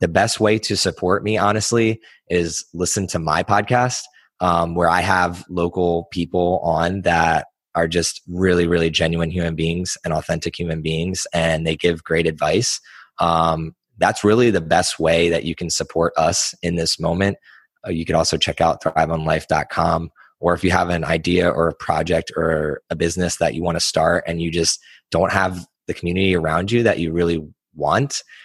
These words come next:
um, we are kind of experts at helping you build your community. We have a Mighty Network, which, um, basically runs weekly lunch and learns, and they're free. Uh, so it's another thing you can get involved in.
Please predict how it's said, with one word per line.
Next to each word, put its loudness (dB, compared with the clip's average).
um, 0
we 0
are 4
kind 0
of -2
experts 0
at 0
helping -2
you -2
build -2
your 0
community. -4
We -4
have 0
a -4
Mighty 0
Network, 0
which, 0
um, -2
basically 2
runs 0
weekly 0
lunch 0
and 0
learns, -2
and -2
they're 2
free. 0
Uh, 0
so -4
it's -4
another 2
thing -2
you 2
can -2
get 2
involved 0
in. -2